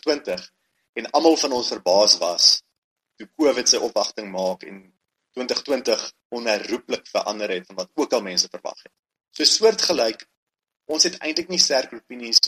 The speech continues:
oor vooruitskattings nie, oor ding wat kan gebeur nie. Ehm, iets wat ons dink 'n lae waarskynlikheid het, wat miskien 'n groter waarskynlikheid het in ons subjektiewe opinie van wat kan gebeur,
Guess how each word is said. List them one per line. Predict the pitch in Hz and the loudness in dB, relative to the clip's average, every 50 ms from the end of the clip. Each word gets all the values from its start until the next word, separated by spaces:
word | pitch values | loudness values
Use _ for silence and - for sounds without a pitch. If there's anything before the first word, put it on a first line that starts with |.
| - _ | -2 _
oor | - 101 95 | -10 -10 -10
vooruitskattings | - - 98 - 80 - - - 73 - - - _ _ | -10 -10 -10 -8 -8 -8 -8 -10 -12 -14 -16 -20 _ _
nie, | _ _ - | _ _ -14
oor | 98 95 | -10 -8
ding | 98 104 110 | -6 -4 -4
wat | 107 101 - | -4 -4 -6
kan | 104 92 87 | -8 -10 -10
gebeur | - - - - - - - | -12 -20 -20 -18 -16 -16 -16
nie. | - _ _ _ _ _ _ _ _ _ - 107 | -18 _ _ _ _ _ _ _ _ _ -2 0
Ehm, | 104 104 107 110 110 110 - _ _ _ _ _ _ _ _ _ - | 0 0 0 -2 -4 -10 -18 _ _ _ _ _ _ _ _ _ -10
iets | 190 202 196 | -4 0 2
wat | 196 180 185 - | 0 0 0 0
ons | 170 160 165 - - - | 0 2 2 2 2 0
dink | 127 123 123 - - - - _ _ _ _ - | -2 -4 -4 -8 -16 -20 -20 _ _ _ _ -10
'n | 117 107 95 | -6 -2 2
lae | 95 104 123 135 135 | 4 6 6 6 6
waarskynlikheid | 135 - - 139 135 135 135 131 135 123 120 117 | 4 0 0 -2 -4 -2 -2 0 -2 -2 -2 -4
het, | 131 131 - 110 | -6 -4 -6 -8
wat | - _ _ | -8 _ _
miskien | - - - - - 147 147 143 143 | 2 2 2 2 0 -6 -8 -8 -10
'n | 143 - - - | -12 -16 -18 -10
groter | - 135 135 135 139 131 117 | -8 -6 -4 -4 -4 -4 -2
waarskynlikheid | 117 110 - - 123 120 120 117 - 117 113 104 - _ _ _ _ 101 | 0 0 0 0 0 -4 -8 -8 -8 -8 -8 -8 -10 _ _ _ _ -6
het | 110 113 - | -4 -4 -6
in | 110 - - 123 131 | -8 -8 -6 -4 -4
ons | 131 127 - - - | 0 4 6 6 6
subjektiewe | 120 113 107 - - - 131 127 123 120 | 4 2 -2 -8 -10 -10 -10 -8 -8 -8
opinie | - 123 123 117 | -10 -10 -10 -10
van | - 113 107 101 | -10 -10 -12 -12
wat | - - | -8 -6
kan | 139 143 147 - | -6 -6 -4 -6
gebeur, | - - - 131 139 147 - | -8 -8 -6 -6 -6 -6 -6